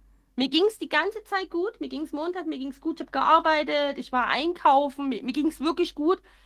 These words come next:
Ich hab gebacken, ich hab gemacht. Und dann hab ich was gegessen, ist mir auf einmal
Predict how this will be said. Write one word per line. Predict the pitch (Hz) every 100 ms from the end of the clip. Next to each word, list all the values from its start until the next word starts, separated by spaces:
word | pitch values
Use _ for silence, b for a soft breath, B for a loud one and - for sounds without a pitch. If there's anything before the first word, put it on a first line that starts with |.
| b
Ich | 294
hab | 285
gebacken, | 349 - 269 277 302
ich | 269
hab | 285 285
gemacht. | 311 269 311 - _ _ _ _ _ _ _ _ _ _ _ _ _
Und | -
dann | 262 277
hab | 320
ich | 427
was | 320 -
gegessen, | 247 262 440 494 539 740 _ _ _
ist | 254
mir | 285
auf |
einmal | 254 294 277